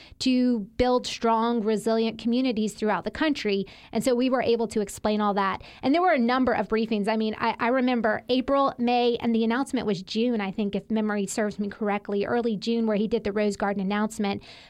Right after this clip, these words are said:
But it was a roller coaster of, "We're getting in, we're staying out, we're gonna renegotiate," back and forth. And I have my Paris memos. I actually have one of them framed that the president signed, the first one I sent to him,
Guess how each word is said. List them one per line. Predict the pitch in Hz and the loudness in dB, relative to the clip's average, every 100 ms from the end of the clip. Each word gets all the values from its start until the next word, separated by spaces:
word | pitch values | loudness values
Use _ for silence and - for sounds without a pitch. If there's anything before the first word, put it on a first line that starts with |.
| - | 0
But | 254 | 2
it | |
was | 269 202 | 2 0
a | |
roller | 180 196 247 247 | 0 2 2 0
coaster | 175 202 - 208 202 | -2 -2 -2 -2 0
of, | 202 202 - - _ - | 0 -2 -8 -20 _ -6
"We're | 214 220 | -2 -2
getting | 208 202 208 233 | 0 -2 0 0
in, | 269 226 | 0 0
we're | 208 | -2
staying | 202 - 202 202 | -4 -4 -2 0
out, | 240 233 | 0 0
we're | - | -2
gonna | 208 202 | -2 -2
renegotiate," | 208 214 226 262 262 214 202 190 | 0 0 0 0 -2 -2 -2 -2
back | 202 226 226 | -2 -2 -2
and | 220 | 0
forth. | 240 233 233 220 | 2 2 0 0
And | 208 202 - - - | -2 -2 -6 -20 -8
I | 220 | -4
have | 240 | 0
my | 240 | 0
Paris | 220 220 254 254 | 0 0 0 0
memos. | 220 196 185 185 | -2 -2 -2 0
I | 208 | -2
actually | 220 247 | 0 0
have | 226 226 | 0 0
one | 220 | 0
of | 220 | 0
them | 214 | -2
framed | 202 226 226 226 220 | -2 0 0 0 0
that | 196 | -4
the | 196 | -4
president | - 214 208 202 190 | -2 -2 0 -2 -4
signed, | - 214 220 185 | -2 0 0 -2
the | |
first | 196 233 226 | -2 -2 -2
one | 233 | -2
I | 214 190 | -2 -2
sent | - 254 | -2 -2
to | 240 | -2
him, | 180 190 196 | -2 -2 -4